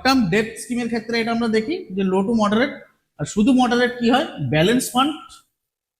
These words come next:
ব্যালেন্স ফান্ডে থাকে কি, মডারেট রিস্ক, moderately high large cap and mid cap ফান্ডে থাকে,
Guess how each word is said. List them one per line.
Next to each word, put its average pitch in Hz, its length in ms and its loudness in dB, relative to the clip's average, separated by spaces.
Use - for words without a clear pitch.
ব্যালেন্স 208 400 0
ফান্ডে 233 280 2
থাকে 208 300 0
কি, 285 300 -2
মডারেট 196 360 6
রিস্ক, 247 360 4
moderately 262 760 4
high 214 320 4
large 160 360 2
cap 294 160 2
and 240 140 2
mid 196 220 0
cap 208 100 4
ফান্ডে 202 360 2
থাকে, 220 380 0